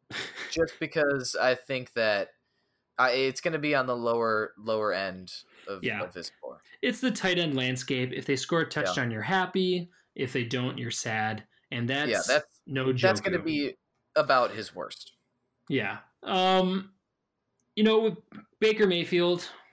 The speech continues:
Speaker 1: top fifteen quarterback, I'm not
Speaker 2: Start him.
Speaker 1: expecting huge things, but he'll be solid.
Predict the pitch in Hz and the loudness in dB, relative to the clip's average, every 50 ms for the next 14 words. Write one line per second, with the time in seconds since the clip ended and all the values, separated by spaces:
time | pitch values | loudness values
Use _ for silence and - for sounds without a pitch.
0 | _ _ _ _ _ - 165 147 - - - 170 160 - - 151 139 131 139 131 | _ _ _ _ _ -4 -4 -4 -4 -4 -4 -6 -4 -2 -4 -4 -2 0 0 2
1 | 127 127 123 131 127 127 123 123 127 - - - _ _ _ _ - 147 156 147 | 2 2 2 0 0 0 -2 -2 -4 -8 -16 -18 _ _ _ _ -4 0 2 4
2 | 117 104 - - - - - 165 156 151 - 165 156 151 147 143 143 139 139 139 | 4 4 2 0 -4 -4 -4 -4 -4 -2 -4 -2 -2 0 0 0 0 0 0 0
3 | 139 - - _ _ _ _ - - - - - 156 160 170 165 - - 226 220 | -2 -4 -6 _ _ _ _ -20 -18 -14 -8 -2 0 0 0 0 -2 -4 -4 -4
4 | 233 247 320 269 - - - - _ _ _ - 131 123 127 - - - - - | -4 -4 -6 -8 -10 -12 -14 -16 _ _ _ -4 -4 -4 -4 -10 -18 -20 -20 -20
5 | _ _ - 214 233 208 220 208 208 - - 131 123 127 131 131 131 131 | _ _ 2 4 4 4 4 0 0 0 0 2 2 2 2 0 0 -2